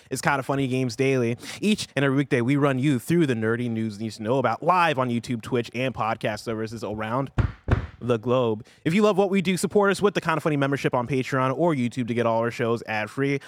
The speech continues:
watch us record them live, and get a daily exclusive show. And then for a chance to be a part of the show, submit your thoughts and opinions as YouTube Super Chats as we go. Housekeeping for you. Speaking of, that is right, we're making some changes to the show.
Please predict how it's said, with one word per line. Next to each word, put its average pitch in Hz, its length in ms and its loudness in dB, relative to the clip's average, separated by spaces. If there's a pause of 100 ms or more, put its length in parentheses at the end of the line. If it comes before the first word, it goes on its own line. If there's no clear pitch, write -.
(100)
watch 147 160 2
us 156 80 -4
record 147 260 0
them 135 140 -2
live, 143 340 0
and 180 220 -2
get 190 220 0
a 180 80 0
daily 160 360 0
exclusive 156 520 -4
show. 135 360 0 (180)
And 143 80 0
then 139 60 2
for 156 120 2
a 135 40 0
chance 143 220 -2
to 123 40 -8
be 139 60 2
a 135 60 0
part 190 180 2
of 214 60 4
the 175 60 2
show, 139 200 0
submit 143 340 -2
your 143 120 0
thoughts 131 420 -2
and 175 160 -2
opinions 123 480 -4
as 117 240 -4
YouTube 120 340 -8
Super 120 220 -12
Chats 120 360 -8
as 131 280 -2
we 139 120 -2
go. 127 340 0 (280)
Housekeeping 202 460 -2
for 190 180 2
you. 190 220 0 (280)
Speaking 151 300 -2
of, 127 260 0 (200)
that 139 160 2
is 139 160 0
right, 139 180 4
we're 131 60 2
making 135 240 0
some 135 120 -6
changes 131 380 -4
to 135 100 -6
the 117 100 -2
show. 113 360 0